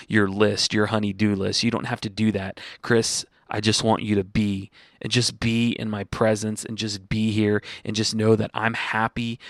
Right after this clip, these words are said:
with you. And when I look down at you, there's joy on my face." And, and it's so crazy because this theme of, of basically having childlike faith and being a child, um, and having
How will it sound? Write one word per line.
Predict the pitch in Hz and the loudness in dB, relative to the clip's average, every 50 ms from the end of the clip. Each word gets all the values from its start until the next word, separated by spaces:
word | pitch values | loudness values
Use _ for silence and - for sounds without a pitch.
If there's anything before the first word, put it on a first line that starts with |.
| - - - | -20 -8 -6
with | 107 110 - - | -6 -6 -4 -4
you. | 110 107 110 117 120 | 0 4 4 4 4
And | 117 110 107 | 4 2 0
when | 107 104 | 0 0
I | 101 98 | -2 -4
look | 101 101 104 110 113 - - 104 | -4 2 2 2 2 2 -2 -4
down | 107 107 107 107 110 | -4 -2 0 0 -2
at | 113 87 82 | -2 -2 -2
you, | 117 110 110 110 113 117 120 - - - - | -2 0 2 2 2 2 0 -2 -10 -14 0
there's | - 107 104 95 101 104 | 2 2 2 2 -2 -6
joy | - - - - 110 107 110 113 113 113 113 | -2 0 0 2 2 2 2 4 4 2 2
on | 113 110 | 0 -2
my | 107 104 98 | -4 -4 -6
face." | - - - 113 110 110 110 107 - - | -6 0 2 2 4 4 2 0 -2 -2
And, | 113 104 98 - - - - - _ _ | -4 -4 -4 -6 -10 -16 -18 -18 _ _
and | - 117 113 | -2 0 0
it's | 113 - - | 0 0 0
so | - - 135 135 | 2 4 4 4
crazy | - - - 123 117 123 113 107 107 | 4 2 0 2 2 2 0 0 -2
because | 104 101 107 - 123 110 101 107 | -4 -4 0 0 0 0 2 4
this | 120 123 123 - - | 2 4 4 2 -2
theme | - - 135 131 131 123 117 113 110 107 - - - - - _ _ | 0 2 4 4 6 6 4 2 0 -2 -6 -10 -16 -18 -18 _ _
of, | - - 113 104 - - | 2 2 2 2 0 -4
of | 110 95 | -4 0
basically | - 117 117 120 - - 117 - 113 110 | 2 2 2 2 2 0 0 0 0 0
having | 101 104 110 110 107 104 101 | 0 0 -2 -2 -2 -4 0
childlike | - - - - 104 107 113 113 110 107 113 110 107 - | 2 4 4 4 2 2 0 0 0 0 0 -2 -2 -4
faith | - - 113 107 107 104 - | -2 0 2 2 2 2 0
and | 117 104 | -4 -2
being | 98 110 107 107 | 0 0 0 0
a | 107 104 | -2 0
child, | - - - - 107 104 107 104 104 101 101 101 - - - - - - - _ | 2 2 2 2 0 0 2 2 4 4 2 0 -2 -6 -14 -16 -16 -16 -10 _
um, | - 110 107 104 101 98 98 - - | 0 2 2 2 2 2 -2 -4 -4
and | - 110 104 | -6 -6 -2
having | 107 110 110 107 110 104 104 | -2 -2 0 0 0 0 -2